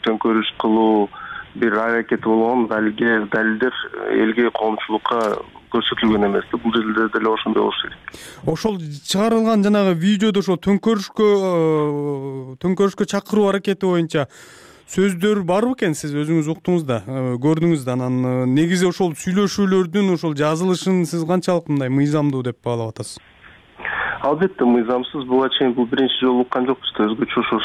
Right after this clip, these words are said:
Speaker 1: шайлоо компаниясы кара пиардын бир эле түрү болуп атат да. Бул биринчиден, экинчиден, ошондой, э, жаш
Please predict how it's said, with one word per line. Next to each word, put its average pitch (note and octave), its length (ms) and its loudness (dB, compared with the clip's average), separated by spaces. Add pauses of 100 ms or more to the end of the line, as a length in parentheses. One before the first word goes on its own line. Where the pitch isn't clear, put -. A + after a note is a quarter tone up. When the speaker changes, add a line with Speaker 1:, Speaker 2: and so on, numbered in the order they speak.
Speaker 1:
шайлоо A#2+ 220 2
компаниясы A#2+ 640 -2
кара B2 260 -4
пиардын A2+ 520 0
бир G#2 160 0
эле A2+ 160 2 (140)
түрү A2+ 420 2 (220)
болуп A#2 320 2
атат - 140 -12 (120)
да. D#3+ 180 -2 (520)
Бул A2+ 120 2
биринчиден, A#2+ 640 2
экинчиден, A#2+ 840 0 (200)
ошондой, A#2+ 420 2
э, A1 1200 2
жаш B2+ 180 0